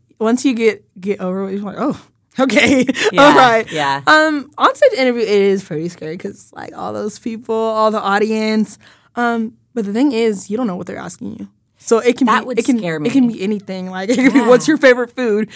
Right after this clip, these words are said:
Speaker 1: And you can be like, "Oh, <laughs> didn't, <laughs> didn't think of that."
Speaker 2: Right.
Speaker 1: Um, or it could be, like, something, like, really deep, like, "What are you gonna do nationals?" Like, it could be something crazy. <laughs> Um,
Speaker 2: Wow.
Speaker 1: math problem. Like, it's just so crazy.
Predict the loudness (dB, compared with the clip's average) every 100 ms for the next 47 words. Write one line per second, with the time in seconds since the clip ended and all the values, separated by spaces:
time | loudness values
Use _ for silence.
0 | -2 0 2 0 0 0 -2 _ -6 -6
1 | _ _ 4 6 6 4 2 4 2 4
2 | 4 4 2 2 2 0 -8 -14 -4 2
3 | 4 4 4 2 2 -2 -2 0 0 -2
4 | -6 -8 -6 -4 -6 -6 -4 -2 -4 -6
5 | -12 -14 -16 -18 -18 -18 -2 -2 0 -4
6 | -4 -4 -4 -6 -10 -18 _ -4 -4 -4
7 | -8 -18 -20 -18 -16 -16 _ _ -6 -2
8 | -2 0 -2 -2 -4 -4 -6 -12 -4 4
9 | 4 4 2 0 2 2 0 -8 -2 2
10 | 4 4 2 0 0 -2 -10 -14 -18 _
11 | -20 0 4 4 4 2 4 2 4 0
12 | 4 4 4 2 0 0 0 0 0 0